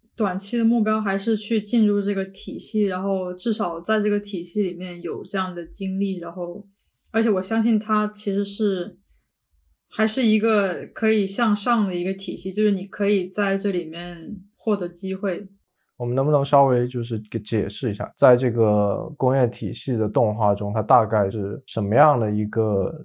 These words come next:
Speaker 2: 职业分类？然后
Speaker 1: 就一般动画，就像皮克斯或者迪士尼这样的一个大公司的话，它里边基本上分，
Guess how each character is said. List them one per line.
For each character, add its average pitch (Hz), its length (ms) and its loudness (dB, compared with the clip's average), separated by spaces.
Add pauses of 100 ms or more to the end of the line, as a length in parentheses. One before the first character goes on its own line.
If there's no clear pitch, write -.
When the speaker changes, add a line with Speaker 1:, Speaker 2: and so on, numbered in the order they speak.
Speaker 2:
职 113 200 -4
业 127 180 4
分 123 320 0
类？ 127 220 6 (200)
然 110 80 -4
后 104 80 -4
Speaker 1:
就 254 360 4
一 220 160 -2
般 247 480 0
动 247 200 2
画， 220 480 0 (120)
就 233 100 -4
像 220 180 2
皮 208 160 -2
克 214 120 4
斯 214 200 0
或 202 160 0
者 185 60 -8
迪 190 100 -4
士 196 140 -4
尼 180 160 -2
这 196 100 -4
样 196 120 -4
的 180 100 -6
一 175 60 -8
个 185 100 -4
大 202 160 0
公 190 160 -2
司 196 160 -6
的 196 80 -2
话， 196 320 -2
它 208 80 -2
里 185 120 -4
边 185 280 -6
基 202 140 -4
本 180 80 -8
上 185 240 -10
分， 196 340 -2